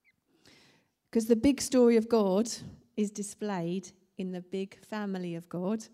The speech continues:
enjoying God together here on the earth. We gather together and worship because in doing so, we display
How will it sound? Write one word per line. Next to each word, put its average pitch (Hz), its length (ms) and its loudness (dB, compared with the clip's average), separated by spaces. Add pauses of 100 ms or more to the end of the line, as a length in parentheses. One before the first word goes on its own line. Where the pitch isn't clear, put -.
(520)
enjoying 190 680 -6
God 170 260 -12
together 175 420 -12
here 175 260 -10
on 175 120 -8
the 170 160 -6
earth. 165 340 -14 (520)
We 196 120 4
gather 208 360 0
together 214 440 -2
and 208 120 0
worship 185 380 -4
because 185 340 -8
in 185 140 -4
doing 214 420 -2
so, 170 400 -10
we 175 140 -6
display 180 760 -6